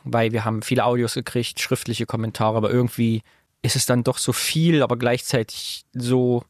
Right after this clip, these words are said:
themenunspezifisch, dass es komisch ist, das hier in diese Sendung einzubauen.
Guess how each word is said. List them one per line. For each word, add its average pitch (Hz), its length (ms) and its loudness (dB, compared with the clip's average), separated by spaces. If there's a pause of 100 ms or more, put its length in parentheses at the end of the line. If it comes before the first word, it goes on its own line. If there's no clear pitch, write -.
(320)
themenunspezifisch, 135 920 0
dass - 160 0
es - 360 -6 (280)
komisch 135 420 0
ist, - 140 -4
das 113 100 0
hier 127 80 0
in 113 60 -2
diese 110 320 -2
Sendung 120 380 0
einzubauen. 107 480 -2